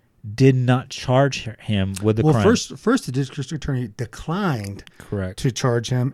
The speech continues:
Speaker 2: and convened a grand jury. Now, that grand jury also didn't decide to con-, to, to, um, press
Speaker 1: Indict him.
Speaker 2: charges, indict, because from what we're told,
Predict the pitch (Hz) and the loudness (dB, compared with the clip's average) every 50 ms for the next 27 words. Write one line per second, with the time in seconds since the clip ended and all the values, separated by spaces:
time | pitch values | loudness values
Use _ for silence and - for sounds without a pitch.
0 | - - 151 139 135 127 127 - _ _ - - - 160 151 135 117 143 175 170 | -6 -6 -4 -4 -2 -4 -4 -8 _ _ -20 -6 -2 0 0 2 4 4 6 6
1 | 160 147 135 127 - - 143 120 107 117 123 131 139 135 127 123 120 113 113 151 | 6 6 4 2 0 -2 -6 -6 -2 0 0 2 2 4 4 4 4 4 6 8
2 | 175 160 127 101 90 90 92 98 - _ _ _ _ _ _ _ _ - 139 135 | 8 8 6 6 2 -4 -10 -14 -18 _ _ _ _ _ _ _ _ -6 -4 -2
3 | 135 135 131 135 131 127 135 151 165 - 139 135 147 147 160 175 180 175 160 143 | -2 -2 -4 -4 -4 -2 0 0 0 -2 -4 -4 -4 -2 0 0 2 2 2 0
4 | 123 139 196 233 220 196 170 139 123 120 120 117 _ _ _ _ _ _ _ _ | 0 2 2 4 4 4 4 4 2 0 -2 -8 _ _ _ _ _ _ _ _
5 | - 147 208 285 311 - - - 110 98 107 101 98 - _ _ _ _ _ _ | -4 -2 -2 -2 -2 -4 -4 -4 -4 -4 -6 -8 -12 -16 _ _ _ _ _ _
6 | - 117 127 123 107 107 107 101 - - _ _ - - 120 - - 131 117 113 | -4 2 2 4 4 2 0 -2 -6 -12 _ _ -10 -10 -6 -2 -2 -2 -2 -2
7 | 107 101 - - - 123 120 131 - - - - 151 135 127 - - - - - | -4 -8 -10 -10 -10 -10 -10 -10 -12 -10 -4 -2 -2 -2 -2 -6 -12 -20 -20 -20
8 | - _ _ _ - 156 151 - 147 156 139 131 123 117 110 107 107 107 - - | -20 _ _ _ -4 -4 -4 -2 0 0 0 0 0 -2 -4 -6 -8 -10 -14 -18
9 | _ _ _ _ _ _ _ _ - - - - - 156 151 139 120 170 170 156 | _ _ _ _ _ _ _ _ -20 -20 -8 -2 2 4 4 4 4 6 6 6
10 | 156 151 - 151 147 147 - - - _ _ _ _ _ _ - 170 143 127 127 | 6 6 6 4 2 2 0 -4 -10 _ _ _ _ _ _ -4 -2 2 4 4
11 | 127 135 147 - - - 131 117 151 160 156 - - - 254 269 240 180 143 135 | 4 2 2 -2 -8 -10 -2 2 2 2 2 2 -2 0 4 6 6 6 6 6
12 | 131 131 131 - - _ _ _ _ _ _ _ - - 131 120 123 123 127 131 | 4 2 0 -4 -14 _ _ _ _ _ _ _ -4 0 2 2 4 4 2 2
13 | 120 - 120 123 120 120 - - 214 220 190 156 131 120 120 117 113 - | 0 -2 -4 -4 -4 -4 0 4 6 6 8 8 6 4 0 -2 -4 -8